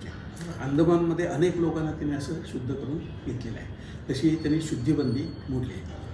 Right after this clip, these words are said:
आता सिंधूबंदी जी होती, ती त्यांनी स्वतःच मोडलेली होती,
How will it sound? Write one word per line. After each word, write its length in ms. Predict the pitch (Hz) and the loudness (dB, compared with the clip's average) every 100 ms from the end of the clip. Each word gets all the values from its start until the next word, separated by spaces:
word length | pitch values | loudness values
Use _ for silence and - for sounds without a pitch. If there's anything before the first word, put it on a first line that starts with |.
| - - - | -10 -6 2
आता 100 | 165 | 4
सिंधूबंदी 600 | - 156 180 202 185 180 | 8 10 10 8 8 8
जी 100 | 170 | 8
होती, 380 | 160 - 135 127 - - - - | 4 4 2 2 -2 -10 -6 2
ती 60 | 156 | 6
त्यांनी 200 | 160 175 | 6 6
स्वतःच 400 | 151 160 165 156 | 4 2 2 4
मोडलेली 260 | 127 123 | 4 2
होती, 260 | 120 - | 0 -2